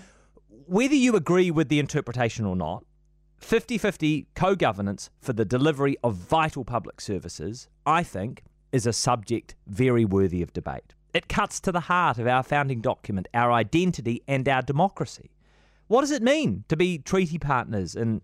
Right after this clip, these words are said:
modern New Zealand? The Labor government's handling of Three Waters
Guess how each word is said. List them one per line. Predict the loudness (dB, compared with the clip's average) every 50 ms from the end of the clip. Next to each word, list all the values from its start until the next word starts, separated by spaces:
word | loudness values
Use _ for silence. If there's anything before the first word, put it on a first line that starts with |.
| -4
modern | 0 2 2 2 2 2
New | 2 2 2
Zealand? | 2 0 0 -2 -2 -4 -6 -10 -16 _ _ _ _ _ _ _ _ _ -20 -20 -20 -20 -20 -20 -20 _ _ _ _ _ _ -6
The | -2 2 4
Labor | 4 4 4 2 2
government's | 2 0 0 2 0 -2 -2 -2 -2
handling | 0 0 2 2 2 2 0
of | 0 -2
Three | -2 0 0 2
Waters | 2 0 -2 -2 0 0 -2 -2